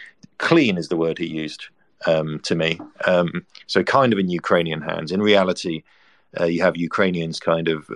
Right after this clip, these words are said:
you know, three or four kilometers this side of the border, Russians three or four kilometers that side of the border. Um, and two things stand out. One, he said, "Look, we've noticed that they are accumulating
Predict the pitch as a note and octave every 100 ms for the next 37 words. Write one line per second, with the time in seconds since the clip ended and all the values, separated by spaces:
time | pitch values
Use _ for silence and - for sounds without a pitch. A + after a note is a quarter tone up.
0 | - - D#2 D2+ - G2 E2+ - E2+ -
1 | E2+ D#2 E2+ D2+ - - _ - F#2 -
2 | F2 D#2 E2 - E2 E2 E2+ F2+ - E2+
3 | - F#2 E2 - E2 - D#2+ D#2 D#2 F#2+
4 | - F2+ D#2 D2+ - E2 D#2+ E2 - -
5 | - - - _ A2 F#2 F2+ F#2+ - G2
6 | G#2 G#2+ G2 F2+ - F2 F2 F2 G#2 G#2
7 | F#2+ E2+ F#2 F2 F#2+ F2+ - G2 F#2+ F2
8 | F#2+ F#2 E2+ F2+ - - D#2 F#2 F2+ F2
9 | - - F2+ F2 E2 E2+ E2+ E2